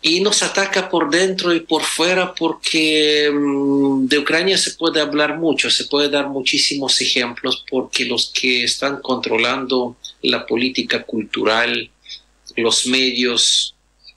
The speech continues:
y todas las decisiones importantes gobier-, del gobierno ucraniano, incluyendo también los comisarios políticos del ejército ucraniano,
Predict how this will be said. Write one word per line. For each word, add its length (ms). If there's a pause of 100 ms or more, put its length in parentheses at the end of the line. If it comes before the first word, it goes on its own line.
(140)
y 160
todas 180
las 140
decisiones 680
importantes 760
gobier-, 460
del 220
gobierno 300
ucraniano, 520
incluyendo 680
también 400
los 220
comisarios 1000
políticos 720
del 180
ejército 600
ucraniano, 720